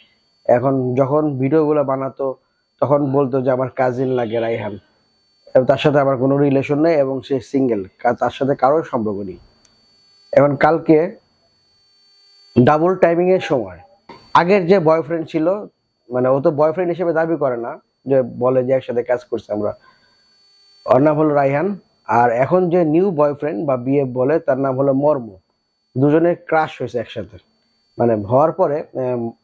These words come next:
মারামারি হয়েছে। এই ভিডিওটা আপনারা সবাই দেখছেন। আহ, দেখার পরে যে অবস্থা হলো, সে আবার লাইভ করছে প্রমাণ করার জন্য যে, "না, আমি আসলে ভালো, আমার চরিত্রে কোনো সমস্যা নেই,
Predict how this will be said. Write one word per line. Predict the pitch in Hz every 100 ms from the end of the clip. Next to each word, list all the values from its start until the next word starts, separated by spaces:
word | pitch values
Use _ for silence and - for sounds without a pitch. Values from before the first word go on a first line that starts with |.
| _ _ 123 -
মারামারি | 143 147 147 147
হয়েছে। | 139 135 170
এই | 156
ভিডিওটা | 131 139 151 139
আপনারা | 139 131
সবাই | 127 127 131
দেখছেন। | 127 120 - 147 - _ _ _ _ -
আহ, | 120
দেখার | 143 139 170
পরে | 170 180 170
যে | 135
অবস্থা | 151 143 139 - 151
হলো, | 120 143 131 104 _ _ _ _
সে | - 165
আবার | 165 160
লাইভ | 143 156 156 -
করছে | 117 104
প্রমাণ | 107 156 156 156
করার | 139 123 107
জন্য | 107 107 110
যে, | 120
"না, | 120 110 - _ _ _
আমি | 127 135
আসলে | 131 117 135 131
ভালো, | 120 113 127 131 127 - _ _ _ -
আমার | 123 139
চরিত্রে | 131 156 156 160
কোনো | 131 131
সমস্যা | - 143 135 - 131
নেই, | 123 127